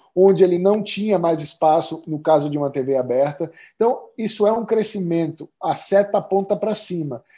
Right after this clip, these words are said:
mas não é a solução final e você não pode apostar todas as suas fichas na plataforma streaming.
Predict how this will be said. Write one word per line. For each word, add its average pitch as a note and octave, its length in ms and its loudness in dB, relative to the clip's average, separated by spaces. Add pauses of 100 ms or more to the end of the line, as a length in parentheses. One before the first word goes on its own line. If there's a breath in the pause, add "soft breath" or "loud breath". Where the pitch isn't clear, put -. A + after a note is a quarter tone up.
mas F#3 200 0
não A3+ 160 0
é B3 80 2
a C4 80 2
solução G#3+ 520 0
final F#3+ 380 0
e G#3+ 60 2
você A3 240 -4
não B3+ 80 -4
pode A3 260 2
apostar F#3+ 680 0 (220 loud breath)
todas A#3 420 8
as F#3+ 120 0
suas F#3+ 320 0
fichas F#3 540 -4 (220 soft breath)
na F3 200 2
plataforma E3+ 600 0
streaming. A#2+ 500 -8